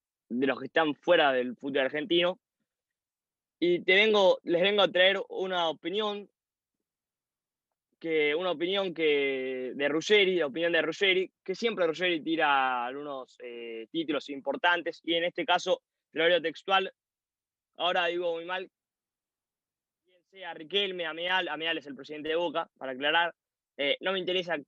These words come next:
que vengan y me, y me digan lo que quieran. No transo con los cobardes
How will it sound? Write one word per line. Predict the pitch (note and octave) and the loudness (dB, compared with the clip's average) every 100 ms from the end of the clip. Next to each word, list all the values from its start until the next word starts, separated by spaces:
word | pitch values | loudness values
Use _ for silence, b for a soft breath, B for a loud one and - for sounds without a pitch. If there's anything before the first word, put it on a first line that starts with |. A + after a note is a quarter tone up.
| _ _ | _ _
que | - F3 | -2 0
vengan | G3+ G3+ F#3+ F#3 _ | 2 0 -2 -4 _
y | D#3 | -8
me, | D3+ D3 C#3+ | -4 -2 -2
y | D3+ | -2
me | D3+ | 0
digan | E3 D#3 | 2 2
lo | C#3+ | 0
que | C3+ | -4
quieran. | C#3 C3+ A#2 A2 _ _ | -2 -2 -2 -8 _ _
No | - F3 F3 | -6 -4 0
transo | F#3 F#3+ E3+ E3+ | 2 0 0 -2
con | C#3+ C#3+ | 0 -2
los | C3+ | -2
cobardes | D#3 E3 F3+ F3+ - | 2 4 4 0 -6